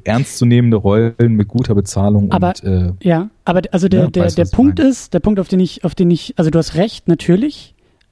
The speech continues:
Speaker 2: ähm, aber ich glaube schon, dass sich da das Hollywood-Kino, und das, das meine ich jetzt nicht m-, das amerikanische Kino, um das jetzt auch von Hollywood als System irgendwie wegzubringen. Ich glaube, dass das amerikanische Kino,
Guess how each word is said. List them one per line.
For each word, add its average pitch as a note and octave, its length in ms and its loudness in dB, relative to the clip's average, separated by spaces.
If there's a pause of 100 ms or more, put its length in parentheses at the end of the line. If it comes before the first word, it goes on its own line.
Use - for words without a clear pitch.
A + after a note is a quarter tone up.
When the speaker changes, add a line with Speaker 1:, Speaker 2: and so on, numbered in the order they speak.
Speaker 2:
ähm, E3+ 380 0
aber E3+ 160 -2
ich E3 120 -2
glaube G#3 260 2
schon, C4+ 280 2
dass C4+ 160 0
sich - 220 -4
da G3+ 260 -2
das - 280 -4
Hollywood-Kino, C4 760 0
und F#3 100 2
das, - 220 -2
das - 160 -6
meine F#3+ 160 2
ich - 60 -2
jetzt - 200 -4
nicht - 320 0
m-, E3+ 120 -2 (760)
das - 140 -8
amerikanische G3+ 720 0
Kino, C#3+ 400 0
um D3 100 0
das D3+ 140 0
jetzt A#3 200 -4
auch - 80 -6
von C#3 220 0
Hollywood F3 340 2
als A3 220 -2
System E3 360 -4
irgendwie D3 220 -2
wegzubringen. D3 500 -2 (340)
Ich - 100 -20
glaube, F3+ 180 0
dass - 160 -2
das - 180 -6
amerikanische F3 800 2
Kino, A#3+ 580 4